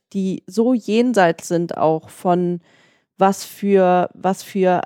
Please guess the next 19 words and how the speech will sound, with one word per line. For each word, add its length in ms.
alltägliche 1120
Schwierigkeiten, 920
Kämpfe 340
Leute 240
haben, 200
aber 220
wie 80
Leute 360
sich 280
auch 140
unterschiedlich 720
ihr 120
Leben 280
gestalten 560
und 180
wie 120
sie 160
auch 160
sind, 400